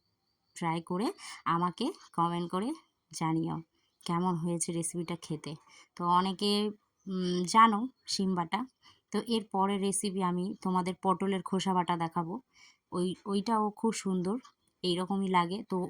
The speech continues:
পটলের খোসা বাটাটা খেতে আমার ছেলে খুব ভালোবাসে, আমরাও খুব ভালোবাসি।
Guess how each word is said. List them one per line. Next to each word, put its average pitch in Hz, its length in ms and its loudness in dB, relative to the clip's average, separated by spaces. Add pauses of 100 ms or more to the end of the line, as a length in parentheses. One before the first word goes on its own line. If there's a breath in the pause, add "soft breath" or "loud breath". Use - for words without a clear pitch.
(100)
পটলের 202 360 0
খোসা 202 220 -2
বাটাটা 190 280 -4
খেতে 202 300 -2
আমার 180 220 0
ছেলে 185 220 -2
খুব 185 180 -6
ভালোবাসে, 160 500 -6 (520 loud breath)
আমরাও 190 300 2
খুব 196 180 -4
ভালোবাসি। 175 460 0